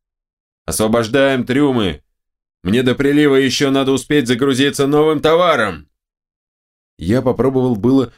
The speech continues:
прошмыгнуть мимо него порожняком, но здоровенное волосатое лапище цепко ухватило меня за плечо. «Эй,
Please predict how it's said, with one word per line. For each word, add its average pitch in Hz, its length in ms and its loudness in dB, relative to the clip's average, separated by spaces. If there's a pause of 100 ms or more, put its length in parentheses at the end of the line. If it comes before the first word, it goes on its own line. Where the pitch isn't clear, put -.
(140)
прошмыгнуть 117 680 -2
мимо 117 220 2
него 104 220 0
порожняком, 135 680 -4 (400)
но 87 120 -4
здоровенное 95 680 0
волосатое 90 640 -2
лапище 117 640 -2 (240)
цепко 101 640 -2
ухватило 90 560 -2
меня 76 320 -2
за 73 120 -6
плечо. 73 460 -8 (360)
«Эй, 131 360 -2